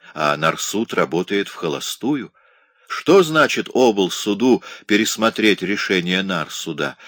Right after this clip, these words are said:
Значит, повысить процент браков в своей области. Да и просто неприятности своим судебным товарищам. Зачем это? Однажды начатое, скажем, по доносу, следствие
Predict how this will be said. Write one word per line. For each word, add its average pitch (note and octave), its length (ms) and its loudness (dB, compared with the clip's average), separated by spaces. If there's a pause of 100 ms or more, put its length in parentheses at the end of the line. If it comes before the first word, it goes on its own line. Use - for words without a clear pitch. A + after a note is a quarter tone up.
(140)
Значит, E2 600 -2
повысить G2 560 0
процент F#2+ 520 -2
браков G#2+ 560 2
в - 60 -10
своей D#2 480 -4
области. C#2+ 680 -8 (580)
Да E3 160 0
и G2+ 80 2
просто E2 580 -2 (500)
неприятности G#2 920 -2
своим G#2+ 400 -2
судебным G2 580 -4
товарищам. F#2 640 -4
Зачем F2+ 500 -2
это? - 220 -20 (600)
Однажды E2 640 -2
начатое, F2+ 640 -2 (260)
скажем, D2+ 540 -6 (280)
по F#2 100 0
доносу, F#2 640 -2
следствие B2 800 0